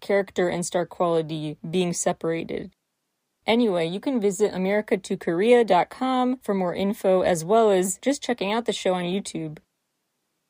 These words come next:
It is a good time programming-wise to be an N-Citizen. 'Cause first of all, the reality show that will help create the final subunit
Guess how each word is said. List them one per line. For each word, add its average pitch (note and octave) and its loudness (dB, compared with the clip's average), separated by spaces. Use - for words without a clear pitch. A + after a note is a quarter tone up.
It B3 2
is C#4 0
a G#3+ 2
good G#3 4
time F3+ -2
programming-wise D#3+ 0
to - -8
be F#3+ 0
an F3 0
N-Citizen. E3 -4
'Cause - -8
first D4 -2
of A3+ -4
all, G#3+ 6
the F#3 -2
reality F#3+ 2
show E3+ 0
that G3 4
will G3 6
help G3 2
create F3 -2
the F3 -4
final E3+ -4
subunit F3 -2